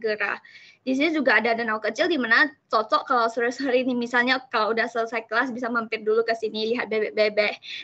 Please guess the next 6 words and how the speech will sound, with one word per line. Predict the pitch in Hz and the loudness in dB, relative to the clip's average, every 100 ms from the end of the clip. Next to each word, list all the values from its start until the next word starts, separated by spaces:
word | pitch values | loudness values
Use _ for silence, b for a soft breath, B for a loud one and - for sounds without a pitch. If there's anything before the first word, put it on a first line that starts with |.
| - | -14
sekalian | 226 254 247 254 269 | -2 2 6 6 4
menikmati | 214 226 - 226 | 2 0 -2 -2
udara | 226 208 220 | 0 -2 -2
segar | 214 214 202 - | -6 -6 -6 -8
gitu. | - - 262 - _ _ B B B B _ _ _ _ | -14 -18 -20 -20 _ _ B B B B _ _ _ _
Next. | - 226 285 - - | -12 -6 -6 -6 -20